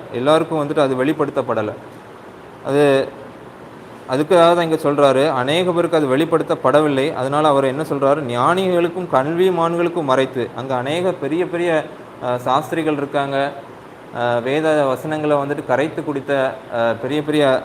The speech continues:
அஹ், வல்லுனர்கள் இருக்காங்க. ஆனா அவர்களுக்கு எல்-, எதுவுமே புரியல.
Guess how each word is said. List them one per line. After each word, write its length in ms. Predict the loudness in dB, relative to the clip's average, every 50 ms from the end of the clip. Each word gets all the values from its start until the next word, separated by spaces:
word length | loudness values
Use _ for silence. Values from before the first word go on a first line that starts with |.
| -6 -6 -2
அஹ், 400 | 2 2 4 4 2 0 0 -4 -6 -12 -18 -20 -20 -20 -20 -20 -14 -12 -2 0
வல்லுனர்கள் 440 | 2 2 4 4 2 2 2 2 2
இருக்காங்க. 340 | 0 0 -2 -2 -2 0 2
ஆனா 300 | 0 2 2 2 4 4
அவர்களுக்கு 460 | 4 4 6 6 4 4 2 2 0
எல்-, 200 | 0 2 2 0
எதுவுமே 320 | -2 -2 -2 -2 -4 -4 -6
புரியல. 440 | -4 -4 -2 0 0 0 -2 -2